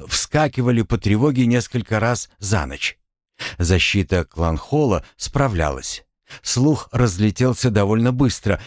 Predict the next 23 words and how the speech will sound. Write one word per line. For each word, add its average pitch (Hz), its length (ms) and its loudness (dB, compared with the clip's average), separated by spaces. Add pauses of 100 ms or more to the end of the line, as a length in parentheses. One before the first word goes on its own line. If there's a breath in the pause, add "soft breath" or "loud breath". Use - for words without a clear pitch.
(240 loud breath)
и 151 100 2
количество 131 600 0
желающих 127 640 2
сократилось. 92 800 -4 (340 loud breath)
Но 143 200 4
попытки 139 560 -2
не 147 260 2
прекратились. 95 840 -4 (440 loud breath)
Каждую 82 500 2
ночь 113 500 0
находились 127 720 2
индивиды, 113 640 2
которые 98 400 0
считали, 143 460 0
что 123 340 -2
уж 131 260 -2
они-то 101 680 0 (160 soft breath)
намного 160 560 2
хитрее 139 640 0
и 131 180 -2
ловчее 117 580 0
тех 101 340 -2
неудачников, 90 920 -2